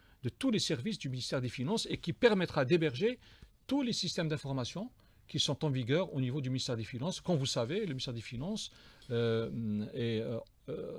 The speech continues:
en, est composé de plusieurs... Euh, on va dire, euh, structures qui, euh, euh, assurent des services, euh, à l'économie nationale et aux citoyens qui sont très importants. Et, euh, c-,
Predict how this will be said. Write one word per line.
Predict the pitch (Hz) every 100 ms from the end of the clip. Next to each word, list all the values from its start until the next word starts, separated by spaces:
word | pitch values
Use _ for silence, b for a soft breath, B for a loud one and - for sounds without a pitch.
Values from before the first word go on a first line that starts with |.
| 156
en, | 135 123 -
est | 185
composé | - 190 - 139 208 240 b b b b
de | 117
plusieurs... | - 185 127 165 160 127
Euh, | 123 117 107 95 b b -
on | 110
va | 117
dire, | 113 127 110
euh, | 107 101 95 b b
structures | - - 170 - 247 247 -
qui, | - 160 143
euh, | 131 123 113 - b b -
euh, | 110 110
assurent | - 139 185 165 127 127
des | 113
services, | 127 - 123 175 240 - - b b b
euh, | 113 113 110 107 101 95 - -
à | 196
l'économie | 208 196 190 190
nationale | 180 185 185 247 262 - b b
et | 143
aux | 156
citoyens | - 151 139 151 226
qui | 214 135
sont | - 190 - b b - -
très | 214 156
importants. | 135 180 - 262 - b b b -
Et, | 123 123 120
euh, | 120 117 110 107 101
c-, | - -